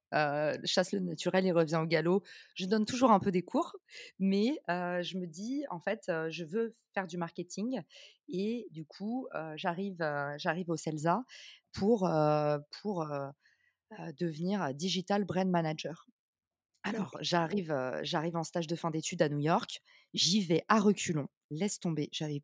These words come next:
Speaker 1: pas du tout envie d'aller à New, à New York. Moi, j'étais une Parisienne, heu, heu, émerveillée, heu, par ma ville, heu, avec mon groupe d'amis qui est, qui sont, heu, comme ma famille. Et du coup, à ce moment-là, heu, je pars vraiment à,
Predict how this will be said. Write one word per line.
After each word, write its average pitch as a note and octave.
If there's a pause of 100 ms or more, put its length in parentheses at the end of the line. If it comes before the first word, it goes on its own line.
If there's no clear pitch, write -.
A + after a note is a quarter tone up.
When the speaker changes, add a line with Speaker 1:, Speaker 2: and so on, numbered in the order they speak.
Speaker 1:
pas C4+
du G#3
tout -
envie F3
d'aller D3+
à C#3+
New, C#3+
à D#3
New D3+
York. D3 (280)
Moi, F#3
j'étais G3
une D3+
Parisienne, D#3+
heu, -
heu, B2
émerveillée, G#3
heu, D#3+
par F3
ma E3
ville, F#3
heu, C#3+ (280)
avec F3
mon F3
groupe F3
d'amis F3+
qui D3
est, C#3
qui -
sont, E3+
heu, C3
comme G3+
ma E3+
famille. E3+ (380)
Et F3
du D#3+
coup, A#3+
à E3+
ce -
moment-là, F3
heu, C#3
je D#3+
pars F3
vraiment F3
à, C3